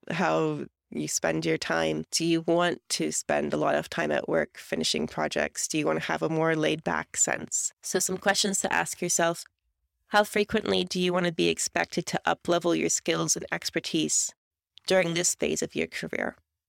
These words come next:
So it's totally fine to go through different phases, but right now,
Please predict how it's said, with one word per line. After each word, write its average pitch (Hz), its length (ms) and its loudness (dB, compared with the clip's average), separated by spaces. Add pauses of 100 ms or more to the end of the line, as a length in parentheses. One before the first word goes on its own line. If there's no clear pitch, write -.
(460)
So 175 160 0
it's 180 100 0
totally 233 300 4
fine 180 400 2
to 165 640 -2
go 175 200 2
through 160 260 -4
different - 360 -6
phases, 170 720 -2 (220)
but 170 220 2
right 190 300 2
now, 175 520 0